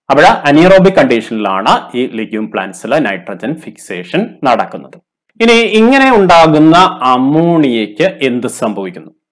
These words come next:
ഇതാണ് ഇനി അടുത്തതായിട്ട് നമുക്ക് നോക്കാനുള്ളത്. The fate of ammonia.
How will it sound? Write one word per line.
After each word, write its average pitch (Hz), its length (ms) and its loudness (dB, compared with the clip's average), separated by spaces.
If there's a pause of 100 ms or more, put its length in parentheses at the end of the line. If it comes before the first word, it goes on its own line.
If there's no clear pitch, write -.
(320)
ഇതാണ് 190 440 0
ഇനി 147 300 0
അടുത്തതായിട്ട് 117 520 -4
നമുക്ക് 110 580 -6
നോക്കാനുള്ളത്. 98 460 -6 (500)
The 139 100 2
fate 139 520 -2
of - 20 -10
ammonia. 101 720 -8